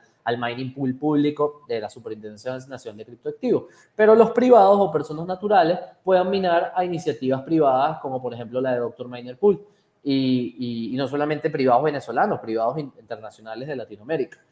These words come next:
Eh, por ahora estamos a, a un riesgo y quizás un minero ahorita nos conecta diez máquinas y mañana la Superintendencia Nacional de Criptoactivos nos apaga.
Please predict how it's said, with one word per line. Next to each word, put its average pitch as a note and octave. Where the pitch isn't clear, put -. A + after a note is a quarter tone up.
Eh, B2
por C#3+
ahora F3+
estamos D#3+
a, G#3+
a E3+
un F3+
riesgo F#3
y B2
quizás D3
un E3+
minero F#3+
ahorita F#3
nos G3
conecta D#3+
diez F3
máquinas F#3
y D#3
mañana C#3
la F3+
Superintendencia C#3
Nacional D3+
de D#3
Criptoactivos D#3
nos F3
apaga. F3